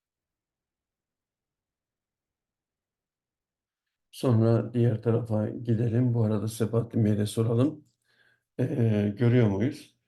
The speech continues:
<clears throat> Her şey yaptığımızı düşünüyorum. Bakalım. Sayfamızı yenilediğimiz zaman şöyle yapalım. Biraz yavaş yeniliyor sayfayı. Enteresan.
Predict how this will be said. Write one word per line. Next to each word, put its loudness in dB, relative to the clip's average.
<clears throat> -6
Her 4
şey 2
yaptığımızı 2
düşünüyorum. -4
Bakalım. -4
Sayfamızı 0
yenilediğimiz 2
zaman 0
şöyle -8
yapalım. -6
Biraz 0
yavaş 2
yeniliyor 0
sayfayı. -2
Enteresan. -4